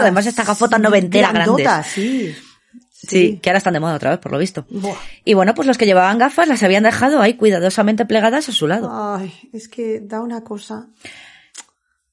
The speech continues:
Speaker 1: Y otra coña. Otra coña de ellos, quiero decir. Llevaban unos pocos dólares en el bolsillo, ¿vale? Una broma macabra,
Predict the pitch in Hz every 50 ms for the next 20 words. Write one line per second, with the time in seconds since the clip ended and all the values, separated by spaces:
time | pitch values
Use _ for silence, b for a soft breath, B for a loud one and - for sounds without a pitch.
0 | _ _ - 240 254 277 302 - _ - 165 156 - 131 131 - - 196 190 160
1 | 131 120 117 - _ _ _ _ _ _ _ _ _ _ _ _ _ _ _ _
2 | _ _ _ _ _ _ _ _ _ - - 135 131 123 123 143 147 175 190 170
3 | - - 143 160 185 156 147 104 - - - 165 151 135 139 - 185 165 147 -
4 | B B B B B B - 180 185 185 185 208 220 247 247 233 226 226 208 -
5 | - - - _ _ - 208 196 - 208 190 202 202 202 190 190 190 - 180 175
6 | 170 170 175 165 - - 269 277 240 254 285 302 226 208 262 311 349 _ - 208
7 | 180 185 185 180 190 175 170 165 165 160 151 147 147 151 147 147 - 208 226 214
8 | 208 - -